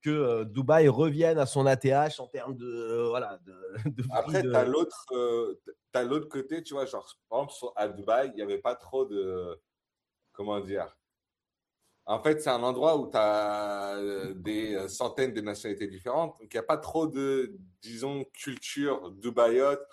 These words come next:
Speaker 2: ou di-, ou à la limite de patriotisme dubaïote, tu vois. Et je pense que,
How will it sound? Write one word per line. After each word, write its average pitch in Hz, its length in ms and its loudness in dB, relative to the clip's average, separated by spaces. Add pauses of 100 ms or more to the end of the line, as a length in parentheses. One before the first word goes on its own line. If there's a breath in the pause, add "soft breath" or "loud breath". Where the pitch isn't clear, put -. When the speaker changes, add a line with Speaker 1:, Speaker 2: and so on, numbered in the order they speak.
(240 soft breath)
Speaker 2:
ou 120 100 -6
di-, 113 240 -6 (120)
ou 113 100 4
à 120 80 8
la 123 100 4
limite 131 320 -2
de 117 80 4
patriotisme 117 920 -4 (200)
dubaïote, 92 460 -4 (120)
tu - 100 -14
vois. 78 240 -8 (440 soft breath)
Et 107 120 -2
je 104 100 -8
pense 160 320 0
que, 117 340 0